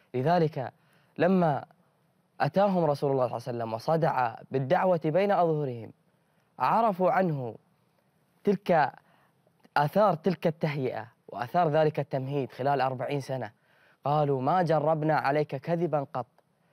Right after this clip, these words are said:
وقالوا له: "ما عرفت بالغدر صغيرا ولا كبيرا"، وكانوا يطلقون عليه هذا لقب الصادق الأمين، فأجدت فيه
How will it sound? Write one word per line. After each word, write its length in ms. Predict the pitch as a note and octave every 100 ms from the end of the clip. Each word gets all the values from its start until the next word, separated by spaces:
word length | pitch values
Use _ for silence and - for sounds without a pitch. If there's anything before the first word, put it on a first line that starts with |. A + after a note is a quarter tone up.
| _ _ _ -
وقالوا 360 | - C#3 C#3+
له: 220 | C#3 C#3
"ما 180 | C3 D3+
عرفت 400 | C#3+ D#3 D3 -
بالغدر 540 | C#3+ C3+ C3 D3 C#3+ B2+
صغيرا 600 | - A#2+ C#3+ D#3+ C#3+ B2+ - _ _ _ _ -
ولا 260 | D3 F3+
كبيرا"، 560 | D#3+ E3 D3+ D3 A#2+ A2+ _ _ _ _ _ -
وكانوا 420 | - D#3+ E3 D3+
يطلقون 420 | D3 C#3+ D3+ D3+
عليه 720 | C3 C#3+ D#3 C#3+ C3 B2 C#3+
هذا 260 | C#3 C3+ - - _ -
لقب 480 | D3+ D#3 D3 C3 A2+ - _ _ -
الصادق 560 | B2+ - D#3 D#3+ C#3+ C3
الأمين، 560 | B2 B2 C3+ D3+ A#2+ - _ _ _ _ _ _ _
فأجدت 1600 | - C#3+ C3+ - - _ _ _ _ _ _ _ F3+ F3+ D#3+ E3
فيه 300 | - F3+ C3+